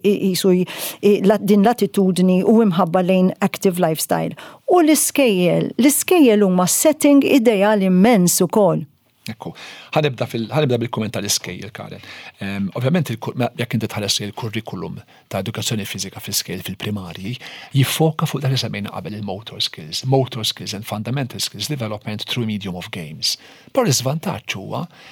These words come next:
Speaker 2: li kieku kellu xi ħadd jiddependi biss fuq l-edukazzjoni fiżika fl-iskola tal-primarja biex irabbi dawn l-skills, biex isir tara l-skills, allura hemmhekk qed infallu.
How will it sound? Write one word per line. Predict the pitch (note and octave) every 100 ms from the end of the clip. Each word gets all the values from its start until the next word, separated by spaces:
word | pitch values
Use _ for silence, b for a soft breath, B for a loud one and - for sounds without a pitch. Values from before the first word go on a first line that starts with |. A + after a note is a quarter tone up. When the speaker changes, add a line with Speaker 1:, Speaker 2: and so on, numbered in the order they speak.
| B B -
Speaker 2:
li |
kieku | B2+ A#3+ F#3+
kellu | C#3+ A#2+
xi | A2+ A2+
ħadd | A2+ A#2
jiddependi | G#2 A2+ A#2 G#2 G2+ G2+
biss | G2 - - - -
fuq | -
l-edukazzjoni | A2+ A#2+ A#2+ - A#2 -
fiżika | G2 G#2 G#2
fl-iskola | - G#2 - - G2
tal-primarja | G#2 G#2 - G2+ F#2+ F#2 F#2+ C3 B B B
biex | - - -
irabbi | B2+ A2 A2 - - G2 G2+ B B B
dawn | A#2+ G#2+ G#2+ A2
l-skills, | - - F#2+ G#2 G#2+
biex | - G#2+
isir | A2+ G#2
tara | G#2+
l-skills, | G#2+ - F2 G#2+ - B B -
allura | A3 B2
hemmhekk | - D3+ -
qed | -
infallu. | - - G#2 B2+